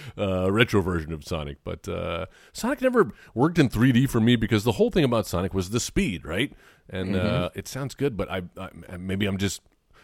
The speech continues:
Speaker 1: oh, you know, Grandpa Joel here, but, uh, it takes, I, I, I can't keep up with the, with that speed in three D. Um,
Speaker 2: Yeah.
Speaker 1: I don't know. It kinda loses something.
Speaker 2: I'm definitely curious to see what they do with it, 'cause,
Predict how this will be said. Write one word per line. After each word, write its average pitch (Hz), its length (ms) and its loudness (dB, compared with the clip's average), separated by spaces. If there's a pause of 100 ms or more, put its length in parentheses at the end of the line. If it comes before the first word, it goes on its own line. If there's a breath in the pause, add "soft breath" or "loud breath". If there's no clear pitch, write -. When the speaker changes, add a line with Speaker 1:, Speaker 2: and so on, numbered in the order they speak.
(140 soft breath)
Speaker 1:
oh, 113 160 -4
you 120 140 -6
know, 101 80 -8
Grandpa 110 400 2
Joel 120 320 6
here, 92 240 0
but, 92 320 0
uh, 87 320 0
it 95 120 -8
takes, 113 280 -6 (120)
I, 98 120 -10
I, 98 320 -6
I 87 60 -4
can't 120 420 -2
keep 117 260 -4
up 127 240 -2 (220)
with 101 160 -4
the, 95 160 -4 (100)
with 101 140 -8
that 92 180 -6
speed 117 540 -2 (240 soft breath)
in 117 160 0
three 123 240 4
D. 110 320 0 (380)
Um, 90 540 -8
Speaker 2:
Yeah. 85 220 -10 (140)
Speaker 1:
I - 20 -14
don't 107 160 -8
know. 104 200 -10
It - 100 -12
kinda 104 180 -4
loses 101 260 -6
something. 78 300 -10 (180)
Speaker 2:
I'm 131 200 0
definitely 135 360 2
curious 104 460 4
to 92 60 0
see 98 200 -2
what 92 220 0
they 92 100 0
do 87 180 -4
with 90 220 -6
it, - 260 -10
'cause, - 580 -6